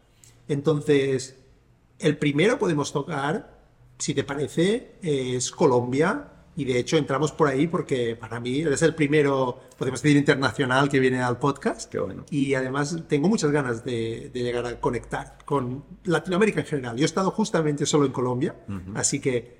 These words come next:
Speaker 1: lo poco que conozco y desconozco mucho del, del, del, del continente en general. Así que me encantaría tocar un poco tu perspectiva y tu perspectiva como emprendedor también.
Speaker 2: Ujú.
Speaker 1: Em, podemos empezar por ahí, si te parece.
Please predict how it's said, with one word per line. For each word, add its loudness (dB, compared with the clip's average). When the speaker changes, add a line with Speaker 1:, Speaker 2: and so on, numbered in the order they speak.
Speaker 1:
lo -2
poco 2
que 2
conozco 2
y 2
desconozco -2
mucho -4
del, -4
del, -6
del, -10
del -8
continente 2
en -2
general. -2
Así -2
que 0
me -2
encantaría -2
tocar 0
un -2
poco 2
tu -8
perspectiva -2
y -4
tu -12
perspectiva -6
como 2
emprendedor 0
también. -2
Speaker 2:
Ujú. -10
Speaker 1:
Em, -6
podemos 2
empezar 6
por 2
ahí, 0
si -6
te -2
parece. -6